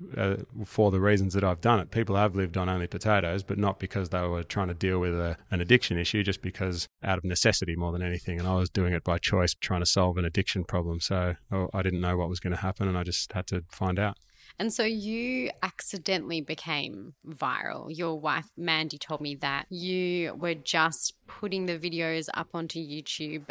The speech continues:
Speaker 2: as a way of journaling your experience and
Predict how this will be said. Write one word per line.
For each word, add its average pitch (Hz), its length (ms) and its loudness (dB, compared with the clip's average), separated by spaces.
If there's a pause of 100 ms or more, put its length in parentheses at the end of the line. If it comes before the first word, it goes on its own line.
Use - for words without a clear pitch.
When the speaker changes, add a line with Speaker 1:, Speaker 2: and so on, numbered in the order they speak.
Speaker 2:
as 151 220 -4
a 165 80 -4
way 151 300 -2
of 151 260 -8
journaling 156 800 -2 (100)
your 160 160 -4
experience 202 960 2
and 170 580 0